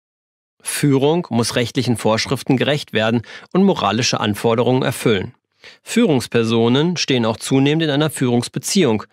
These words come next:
in der wechselseitig Einfluss ausgeübt wird. Es geht heute darum, sich nicht nur trotz, sondern wegen der Unterschiede zu respektieren.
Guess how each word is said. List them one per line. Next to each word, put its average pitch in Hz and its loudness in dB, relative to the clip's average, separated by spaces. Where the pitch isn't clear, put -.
in 139 2
der 156 2
wechselseitig 113 -2
Einfluss 127 -2
ausgeübt 104 -4
wird. 98 -4
Es 147 -4
geht 240 0
heute 135 0
darum, 131 0
sich 139 -2
nicht 170 2
nur 113 0
trotz, - -2
sondern 156 0
wegen 165 2
der 110 2
Unterschiede 120 0
zu 143 -2
respektieren. 117 -2